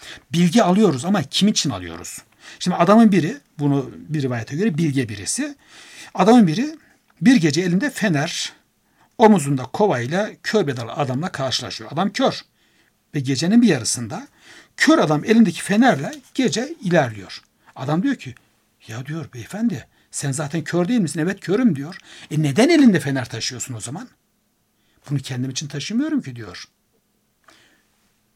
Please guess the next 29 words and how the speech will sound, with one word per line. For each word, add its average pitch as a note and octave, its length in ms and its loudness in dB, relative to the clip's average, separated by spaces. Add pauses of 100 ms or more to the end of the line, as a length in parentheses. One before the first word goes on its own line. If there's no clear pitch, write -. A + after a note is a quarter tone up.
(240)
"Gören D3 260 -2
insanlar B2+ 440 -6
için A#2+ 180 -12
taşıyorum F#2+ 540 -16
ben," F#2+ 200 -20
diyor. - 320 -20 (1040)
"Onlar D#3 260 0
gerçek A#2+ 500 -8
kördür," G#2+ 440 -12
diyor. F2+ 220 -18 (220)
"Mesele C#3 360 -4
gözün A#2 360 -8
görmesi G#2+ 420 -12
değil, C#3 220 -6 (400)
gönül B2+ 360 -6
gözünün F#2+ 380 -16
kör A#2+ 160 -14
olması," G2 440 -16 (180)
diyor. F#2 160 -20 (280)
Tabii C#4+ 140 2
biz C#4 160 6
burada G#3+ 220 4
peşinden D#3+ 580 2 (300)
işte, E3 240 0 (140)
e, D#3 200 2
kendi D#3+ 340 -2
şiirimizde C3 640 -4
Eşrefoğlu D3+ 520 0
Rumi'den, C#3 400 0